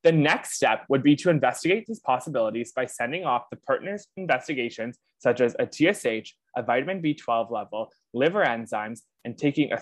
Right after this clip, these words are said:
thorough history, including one that focuses on an alcohol history. Another hint on the C B C may be low platelets, as this often happens as well in alcoholism.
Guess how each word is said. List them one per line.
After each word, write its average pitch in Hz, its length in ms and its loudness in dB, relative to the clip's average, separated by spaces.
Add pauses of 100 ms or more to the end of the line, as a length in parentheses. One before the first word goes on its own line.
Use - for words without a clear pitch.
(160)
thorough 190 220 6
history, 123 500 -2
including 185 640 0
one 113 440 -2 (320)
that - 200 -4
focuses 139 420 0
on 110 220 -4
an 120 140 -14 (100)
alcohol 117 540 -4 (120)
history. - 540 -10 (380)
Another 143 500 4
hint 127 420 -4
on 120 120 0
the 120 60 -4
C 120 200 -4
B 131 120 0
C 113 360 -8 (220)
may 123 140 2
be 120 160 2
low 113 320 4
platelets, 110 640 0
as 113 140 -2
this 127 160 -4 (140)
often 131 340 2 (400)
happens 113 380 -4
as 113 200 -8
well 107 320 2
in 110 200 -6
alcoholism. - 640 -6